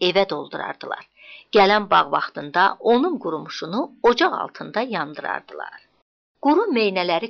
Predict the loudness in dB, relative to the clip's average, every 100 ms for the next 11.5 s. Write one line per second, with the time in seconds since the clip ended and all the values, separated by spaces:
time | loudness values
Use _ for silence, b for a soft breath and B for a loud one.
0 | -6 -8 -8 -10 -8 -6 -2 4 4 4
1 | -4 -8 -10 -14 -8 -6 -6 -10 -14 -2
2 | 0 0 B B B 2 4 4 4 2
3 | 0 -4 -4 -6 0 2 2 -2 -8 -10
4 | -14 -8 -6 -6 -12 -14 -14 -16 -18 -20
5 | -20 -20 _ _ _ _ _ _ _ _
6 | _ 4 4 0 -12 -10 -8 -8 -10 -14
7 | -14 -20 _ _ _ B B B 2 2
8 | 2 -4 -2 -2 -2 -4 -6 -6 -6 -6
9 | -4 -4 -6 -12 -4 -2 0 2 2 0
10 | -4 -2 -4 -4 B B -2 -2 0 -4
11 | -4 -4 -6 -8